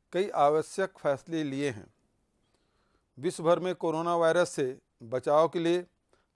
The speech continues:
लॉकडाउन या आइसोलेशन को ही एकमात्र कारगर तरीका माना गया है <clears throat>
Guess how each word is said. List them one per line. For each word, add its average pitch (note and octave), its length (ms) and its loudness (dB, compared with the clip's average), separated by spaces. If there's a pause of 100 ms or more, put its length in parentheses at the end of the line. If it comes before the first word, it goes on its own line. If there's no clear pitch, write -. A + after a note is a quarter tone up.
(400)
लॉकडाउन E3 680 2 (400)
या D3+ 320 4
आइसोलेशन E3 640 -2
को E3 220 -4
ही C3 240 -6 (540)
एकमात्र D#3+ 540 -4
कारगर C#3+ 400 0
तरीका C#3 400 0
माना C3 260 -4
गया B2+ 260 0
है A2+ 160 -10 (260)
<clears throat> - 260 -10